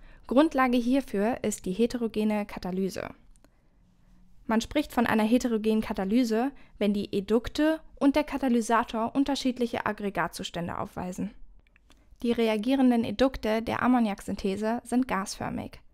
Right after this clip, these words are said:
Stickstoff und Wasserstoff. Der Katalysator ist ein poröser Feststoff.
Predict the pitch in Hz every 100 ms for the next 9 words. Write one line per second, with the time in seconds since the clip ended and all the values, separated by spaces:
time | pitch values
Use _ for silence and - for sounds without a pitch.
0 | _ _ _ - - 214 - 202 185 190
1 | 190 196 - - - - - - - -
2 | - - 240 214 202 240 226 196 196 247
3 | 302 - 262 - 226 - 208 208 254 240
4 | 233 208 - 220 - - - - -